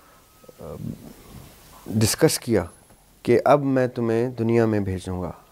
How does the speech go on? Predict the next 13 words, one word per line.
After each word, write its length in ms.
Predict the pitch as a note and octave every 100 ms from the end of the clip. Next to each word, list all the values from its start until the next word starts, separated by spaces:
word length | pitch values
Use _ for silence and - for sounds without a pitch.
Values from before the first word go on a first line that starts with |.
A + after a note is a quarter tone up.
| _ _ _ - - - - -
और 300 | A#2 B2 B2 - _ _ _ _ _ _ _ _ _ _ D#3
उधर 240 | D#3 E3+
अल्लाह 180 | E3 D#3+
ताला 200 | D#3+ E3+
ने 140 | F3 - C3+
अरवा 260 | C#3 D#3
से 140 | D#3+ E3
पूछा 420 | C3+ C3 D3+ D3
कि 400 | C#3+ B2+ C3+ E3 _ _ _ _ _ - _ _ - - - - _ _ -
आपको 540 | A#2+ C3 C3 - D#3
दुनिया 400 | B2+ A#2+ A#2+ C#3+
चाहिए 460 | C#3 B2+ A2+ A#2+ C#3
या 180 | C3+